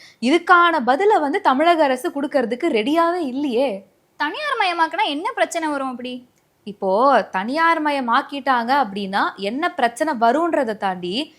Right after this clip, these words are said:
Speaker 2: ம்.
Speaker 1: இதுக்கு முன்னாடி என்ன நடந்திருக்குன்னு சொல்லலாம்.
Speaker 2: ம்.
Speaker 1: ஒருவேளை இந்த துப்புரவு பணியாளர்களை தனியார் மயமாக்கி அனுப்பிட்டாங்க அப்படின்னா தி மு க ஆட்சி வந்து ஒரு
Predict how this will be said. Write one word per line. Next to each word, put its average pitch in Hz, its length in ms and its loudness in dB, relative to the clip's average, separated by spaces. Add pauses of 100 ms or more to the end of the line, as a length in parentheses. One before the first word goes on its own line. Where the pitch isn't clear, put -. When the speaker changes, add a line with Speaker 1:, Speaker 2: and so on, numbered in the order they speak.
Speaker 2:
ம். 311 120 -10
Speaker 1:
இதுக்கு 339 340 2
முன்னாடி 294 400 0
என்ன 277 220 0
நடந்திருக்குன்னு 233 640 0
சொல்லலாம். 180 380 -2
Speaker 2:
ம். 277 220 -8
Speaker 1:
ஒருவேளை 302 600 4
இந்த 254 200 2
துப்புரவு 302 520 2
பணியாளர்களை 220 720 2
தனியார் 277 440 2
மயமாக்கி 226 460 -2
அனுப்பிட்டாங்க 214 600 -2
அப்படின்னா 180 460 -4 (500)
தி 330 200 6
மு 392 200 0
க 339 100 0
ஆட்சி 254 420 2
வந்து 233 600 0
ஒரு 285 220 6